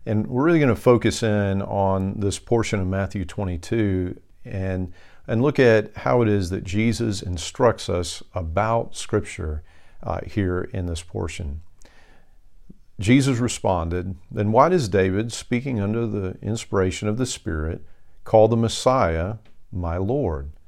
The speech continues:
For David said, 'The Lord said to my Lord, "Sit in the place of honor at my right hand until I humble your enemies beneath your feet"'?"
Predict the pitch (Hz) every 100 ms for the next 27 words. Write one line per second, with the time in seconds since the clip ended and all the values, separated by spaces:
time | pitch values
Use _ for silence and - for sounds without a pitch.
0 | - - - - - - 95 113 135 147
1 | - 98 101 117 104 107 131 135 - 117
2 | 104 117 101 113 151 107 85 85 98 117
3 | - - 135 156 - 104 95 123 139 -
4 | 110 87 87 87 - 87 98 107 107 110
5 | 85 78 85 90 82 110 101 98 131 127
6 | 127 110 117 117 107 78 78 82 82 -
7 | - 98 95 82 78 82 80 - 95 78
8 | 76